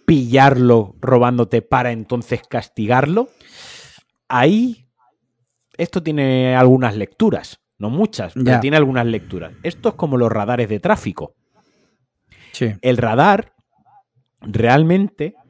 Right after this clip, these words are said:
Speaker 1: ¿por qué te avisan que hay un radar antes del radar? Pa' que no corras.
Speaker 2: Sí, sí.
Speaker 1: El radar no tiene, y ahora me saldrá gente que sí, que los radares tienen un fin recaudatorio, que tal, que patatas, que no sé qué.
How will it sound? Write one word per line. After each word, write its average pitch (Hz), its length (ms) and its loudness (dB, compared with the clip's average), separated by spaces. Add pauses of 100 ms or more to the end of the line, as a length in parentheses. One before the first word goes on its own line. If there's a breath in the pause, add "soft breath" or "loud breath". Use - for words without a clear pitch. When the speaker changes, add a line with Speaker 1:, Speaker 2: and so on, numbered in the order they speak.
(280)
Speaker 1:
¿por 123 180 0
qué 143 120 0
te 185 160 -2
avisan 175 440 -4
que 170 80 -8
hay 156 140 -6
un 147 100 -6
radar 135 580 -4
antes 127 360 -6
del 117 140 -4
radar? 113 420 -10 (1500)
Pa' - 140 -14
que 101 100 -12
no 127 120 -2
corras. 151 480 -2 (580)
Speaker 2:
Sí, 120 160 -6
sí. 90 180 -8 (600)
Speaker 1:
El 127 160 -2
radar 127 500 -2 (260)
no 180 280 -4
tiene, 151 560 -8 (140)
y 110 140 -10
ahora 123 180 -2
me 139 120 -6
saldrá 131 300 -4
gente 147 320 -8
que 113 120 -8
sí, 120 200 -6
que 104 100 -6
los 101 160 -4
radares 117 580 -4
tienen 127 580 -4 (260 soft breath)
un 120 140 -8
fin 127 240 -8
recaudatorio, 123 960 -2
que 113 180 -6
tal, 139 360 -4
que 120 120 -6
patatas, 120 600 -6
que 120 120 -10
no 104 80 -10
sé 90 160 -16
qué. 95 260 -12